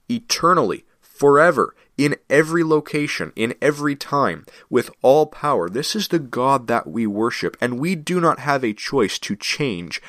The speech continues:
the God that we worship. God is. And if we live our lives realizing,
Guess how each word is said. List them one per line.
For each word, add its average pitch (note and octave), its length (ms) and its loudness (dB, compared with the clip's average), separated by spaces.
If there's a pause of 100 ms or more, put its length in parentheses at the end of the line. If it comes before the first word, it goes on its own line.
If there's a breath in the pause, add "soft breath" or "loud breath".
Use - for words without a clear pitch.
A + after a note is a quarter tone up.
(140 loud breath)
the G#2+ 100 0
God G#2 300 4
that G2 120 -2
we F#2 100 -2
worship. F#2 440 -2 (360 loud breath)
God E3 420 -2 (340 soft breath)
is. F2 560 0 (260 loud breath)
And B2 140 0
if C3 200 -4
we D#3+ 280 -4
live D#3 500 0
our B2 160 2
lives A2+ 640 0
realizing, G#2+ 640 2